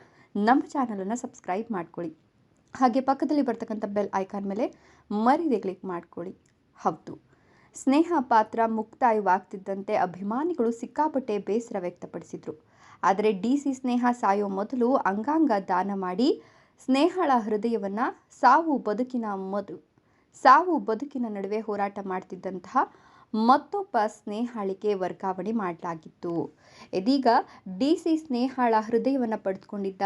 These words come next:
ಸ್ನೇಹ ಪಾತ್ರದಲ್ಲಿ ಅಭಿನಯಿಸುತ್ತಿದ್ದ ಅಪೂರ್ವ ನಾಗರಾಜ್ ದಿಢೀರಂತ ಸೀರಿಯಲ್‌ನಿಂದ ಆಚೆ ಬಂದಿದ್ದಾರೆ. ಹೌದು,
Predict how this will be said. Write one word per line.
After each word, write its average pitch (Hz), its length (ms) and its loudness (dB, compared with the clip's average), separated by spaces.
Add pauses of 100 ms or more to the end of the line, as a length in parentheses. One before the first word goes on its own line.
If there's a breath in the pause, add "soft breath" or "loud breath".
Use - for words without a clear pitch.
ಸ್ನೇಹ 214 420 -6
ಪಾತ್ರದಲ್ಲಿ 190 640 -4
ಅಭಿನಯಿಸುತ್ತಿದ್ದ 190 720 -4 (160)
ಅಪೂರ್ವ 202 460 0
ನಾಗರಾಜ್ 190 580 2 (480 soft breath)
ದಿಢೀರಂತ 294 600 2
ಸೀರಿಯಲ್‌ನಿಂದ 226 720 -2 (200)
ಆಚೆ 202 300 -2
ಬಂದಿದ್ದಾರೆ. 180 560 -10 (260)
ಹೌದು, 170 400 -6